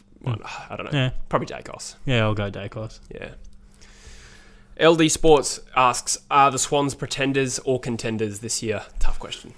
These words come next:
Speaker 2: Ooh, uh, the, 'cause I've, it's tough to judge their form on, like, fantasy and stuff, but I've noticed statistically a lot of their players seem to have fallen off a bit.
Speaker 1: Interesting. Who have you noticed?
Speaker 2: Like Warner, he had the good round one,
Speaker 1: Oh,
Speaker 2: but
Speaker 1: yeah.
Speaker 2: rounds two and three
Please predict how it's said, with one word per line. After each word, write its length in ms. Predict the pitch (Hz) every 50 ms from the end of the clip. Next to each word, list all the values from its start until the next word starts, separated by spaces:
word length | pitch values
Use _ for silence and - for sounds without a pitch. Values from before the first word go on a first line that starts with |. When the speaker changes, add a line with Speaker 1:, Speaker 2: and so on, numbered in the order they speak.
| -
Speaker 2:
Ooh, 720 | - 175 170 151 139 131 131 131 131 127 131 131 131 147 135 139
uh, 220 | 147 156 165 165
the, 320 | 156 170 185 180 160 - - - - - - - - - - - -
'cause 180 | - 165 143 -
I've, 40 | - - - - - - - - - - -
it's 160 | - - -
tough 260 | - - 214 226 - -
to 80 | 196
judge 400 | 143 117 147 147 143 156 151 147 143
their 220 | 147 135 120 110 - - - - - - - - - - -
form 840 | - - - - 156 151 156 165 175 180 196 196 190 185 180 175
on, 180 | 160 156 147 135
like, 200 | 131 123 117 -
fantasy 380 | - - 139 151 160 160 - 165
and 80 | 147
stuff, 220 | - - 170 151 -
but 180 | 160 139 127
I've 60 | 120 - - - - - - - - - -
noticed 300 | 151 156 156 156 139 -
statistically 720 | - - - - - 143 143 139 - - 139 - - 135 120
a 60 | 117
lot 160 | 120 120 117
of 60 | 117 117
their 80 | 113 107
players 320 | - - 117 117 117 113
seem 180 | - 123 117 117
to 40 | 110
have 80 | 101
fallen 340 | - - 123 117 110 107 - 120
off 160 | 117 - -
a 40 | 135
bit. 300 | 120 151 170 180 - - - - -
Speaker 1:
Interesting. 440 | 123 123 131 127 - 123 104 95 92 - -
Who 80 | 123 127
have 120 | 123 110
you 60 | 117
noticed? 400 | 107 107 107 110 113 107 - -
Speaker 2:
Like 120 | 127 110 101
Warner, 440 | 110 117 131 143 156 165 160 156
he 60 | 139 139
had 120 | 147 147
the 40 | 165
good 320 | 143 131 - 185 175 139 127
round 200 | 139 139 131 123
one, 200 | 123 131 127 120
Speaker 1:
Oh, 40 | 117
Speaker 2:
but 100 | 107 104
Speaker 1:
yeah. 80 | 101 135
Speaker 2:
rounds 280 | 143 143 143 139 135
two 240 | - - - 143 127 113
and 120 | 104 -
three 540 | - - 123 120 117 117 113 107 107 107 107